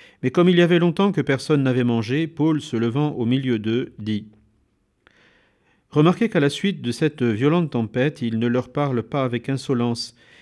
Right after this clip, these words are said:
mais qu'il veut simplement les disposer à ajouter à l'avenir plus de foi en ses paroles qu'ils ne l'ont fait. Voilà pourquoi il allègue ce qui vient de se passer comme confirmant la vérité de ce qu'il va dire. Et il leur prédit deux choses, à savoir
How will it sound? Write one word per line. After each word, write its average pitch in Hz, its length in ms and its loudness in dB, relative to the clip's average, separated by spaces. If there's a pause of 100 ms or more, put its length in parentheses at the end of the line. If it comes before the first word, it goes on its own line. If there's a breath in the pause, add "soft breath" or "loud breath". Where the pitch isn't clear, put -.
(140 soft breath)
mais 139 120 2
qu'il 143 180 0
veut 151 140 2
simplement 151 680 0
les 131 160 2
disposer 135 680 -2
à 107 160 0
ajouter 131 480 -2
à 117 60 2
l'avenir 113 500 0
plus 147 280 -2
de 127 100 0
foi 143 300 -2
en 135 100 -2
ses 120 180 -6
paroles 117 400 0
qu'ils 113 220 -6
ne 110 80 0
l'ont 101 120 -2
fait. 101 360 -8 (760 soft breath)
Voilà 135 200 4
pourquoi 180 500 0
il 135 200 2
allègue 139 420 2
ce - 220 -4
qui 127 260 -4
vient 139 260 0
de 117 100 -2
se - 140 -8
passer 123 460 -2
comme 113 240 -4
confirmant 135 500 -2
la 117 100 0
vérité 113 480 -2
de 107 100 -4
ce - 180 -8
qu'il 110 240 -6
va 104 120 -4
dire. 95 360 -6 (580)
Et 123 140 2
il 127 80 2
leur 139 180 2
prédit 143 340 -2
deux 143 120 0
choses, 101 480 -4 (140)
à 113 80 -4
savoir 131 580 0